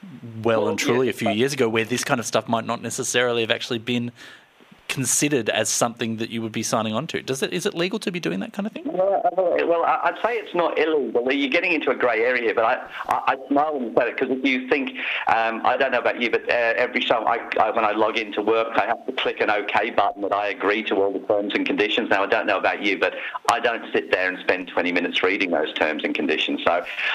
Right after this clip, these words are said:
Speaker 2: I, I guess the, the argument is that it's the, it's the organisation's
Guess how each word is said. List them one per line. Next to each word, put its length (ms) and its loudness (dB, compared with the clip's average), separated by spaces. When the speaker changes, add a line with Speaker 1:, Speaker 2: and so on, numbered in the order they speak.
Speaker 2:
I, 140 2
I 80 0
guess 300 -4
the, 240 2
the 100 2
argument 400 0
is 280 -2
that 120 2
it's 200 -6
the, 220 0
it's 260 -4
the 280 0
organisation's 1120 0